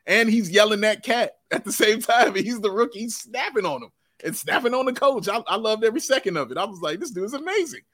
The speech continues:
But the other reason, Matt, is because last year the N B A changed the rules, because we saw who won Most Improved last year, and that was Ja Morant. And they, for me, that, they changed the rule 'cause I never thought it would go to a player like that who we're expecting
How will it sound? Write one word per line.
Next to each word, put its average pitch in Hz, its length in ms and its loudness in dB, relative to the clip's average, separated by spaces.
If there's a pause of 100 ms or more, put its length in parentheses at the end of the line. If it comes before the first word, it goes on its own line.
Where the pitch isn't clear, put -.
(420)
But 190 300 6
the 185 140 4
other 262 200 6
reason, 180 360 -2
Matt, 139 260 -2 (200)
is 165 160 2
because 165 540 4
last 180 360 2
year 156 200 0
the 156 160 -6
N 165 120 -2
B 151 160 -4
A 165 100 -2
changed 143 380 -8
the 165 60 -10
rules, 175 520 -2 (580)
because 165 340 2
we 170 100 -2
saw 202 280 2
who 185 100 -2
won 175 260 2
Most 156 240 0
Improved 190 400 -6
last 202 380 0
year, - 240 -12 (200)
and 147 120 -2
that 160 140 0
was 160 160 -6
Ja 151 160 -2
Morant. 160 400 -6 (400)
And 160 240 4
they, 175 120 4
for 170 160 -4
me, 214 180 0
that, 180 340 2
they 175 120 0
changed 185 360 -4
the 151 60 -6
rule 175 120 0
'cause 160 80 -4
I 147 100 2
never 175 280 0
thought 175 280 0
it 156 120 -4
would 151 140 -4
go 202 180 0
to 156 160 -4
a 131 60 -4
player 131 280 -2
like 120 240 -8
that 127 220 -6
who 147 100 -6
we're 147 200 -4
expecting - 840 -4